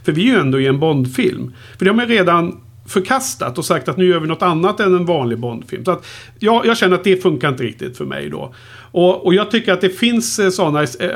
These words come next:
andra exempel. Det är även liksom det här Professor Joe Butcher eller vad han nu heter. Han är ju jättelustig. Men det är också så här en...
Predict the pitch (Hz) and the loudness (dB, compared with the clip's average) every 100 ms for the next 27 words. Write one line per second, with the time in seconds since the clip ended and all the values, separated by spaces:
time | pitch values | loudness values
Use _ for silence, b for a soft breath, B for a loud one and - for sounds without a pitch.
0 | - - - - - 185 - 196 185 190 | -4 -6 -10 -12 -16 -18 -2 -2 2 2
1 | 190 180 - b b b 185 185 175 139 | 2 2 -4 b b b -4 0 -2 0
2 | 156 190 202 165 170 170 - 165 160 151 | 2 2 2 0 0 -2 -2 -2 0 2
3 | 147 143 127 - - - 156 147 127 151 | 2 0 -4 -10 -20 -4 -2 -2 -2 -2
4 | 143 143 143 131 127 - 151 - 139 127 | -2 0 -4 -4 -12 -6 -6 -2 0 0
5 | 127 127 120 123 110 127 160 196 196 190 | 0 0 0 -2 -2 -2 0 2 0 0
6 | 160 175 185 - 131 151 196 226 - 214 | 2 2 0 -4 -2 0 2 0 0 -2
7 | 214 175 151 151 151 | 2 2 2 2 0